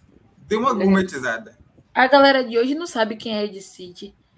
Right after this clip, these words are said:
Speaker 1: Sim.
Speaker 2: Como assim, porra? Você não sabe quem é Ed City, o maior showman da Bahia?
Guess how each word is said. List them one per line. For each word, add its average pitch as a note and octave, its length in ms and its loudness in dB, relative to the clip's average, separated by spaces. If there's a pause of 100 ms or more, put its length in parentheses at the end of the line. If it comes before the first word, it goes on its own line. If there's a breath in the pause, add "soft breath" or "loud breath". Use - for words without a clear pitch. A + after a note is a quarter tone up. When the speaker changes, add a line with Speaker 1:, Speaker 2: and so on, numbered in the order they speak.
Speaker 1:
Sim. - 120 -6
Speaker 2:
Como F#4 220 -4
assim, D#4 380 -8
porra? G3+ 340 0
Você A3 140 -8
não G#3+ 100 -8
sabe G#3 300 -4
quem G#3+ 160 -6
é - 20 -4
Ed G3 180 -10
City, G#3 300 -10
o G#3+ 60 -6
maior G3+ 260 2
showman G3 420 -8
da G3+ 140 2
Bahia? F#3 540 -4